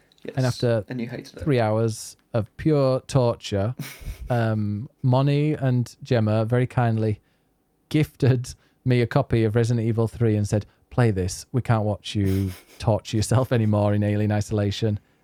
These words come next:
Speaker 2: And then I went to play Resident Evil three, and it's so weird because, like, yeah, they're both horror games, but Resident Evil three is not scary. I didn't find it scary
Speaker 1: Yeah,
Speaker 2: at all.
Speaker 1: it's just jumpy, I guess.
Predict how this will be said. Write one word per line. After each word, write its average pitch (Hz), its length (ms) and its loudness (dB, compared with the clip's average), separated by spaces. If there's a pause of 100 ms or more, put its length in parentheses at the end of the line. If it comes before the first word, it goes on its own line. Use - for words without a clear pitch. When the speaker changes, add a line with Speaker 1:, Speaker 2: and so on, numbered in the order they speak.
(100)
Speaker 2:
And 135 100 2
then 135 80 2
I 139 60 2
went 139 180 0
to - 60 -12
play 127 120 2
Resident 117 300 0
Evil 113 160 0
three, 117 300 -2
and 123 200 -4 (480)
it's 160 120 -2
so 131 180 0
weird 110 260 0
because, 107 280 -6
like, 98 140 -4 (140)
yeah, 95 160 -4 (280)
they're 110 80 0
both 104 240 -2
horror 101 260 0
games, 98 340 -4
but 101 120 -8
Resident 107 320 0
Evil 95 160 -6
three 95 280 -4
is 92 100 -6
not 98 140 -4
scary. 101 640 0 (140)
I 113 80 0
didn't 110 160 0
find 104 120 0
it 95 80 -4
scary 101 340 0
Speaker 1:
Yeah, 95 40 0
Speaker 2:
at 95 140 -4
all. 101 160 0
Speaker 1:
it's 101 80 -4
just - 160 -12
jumpy, - 440 -10
I - 60 -16
guess. - 300 -18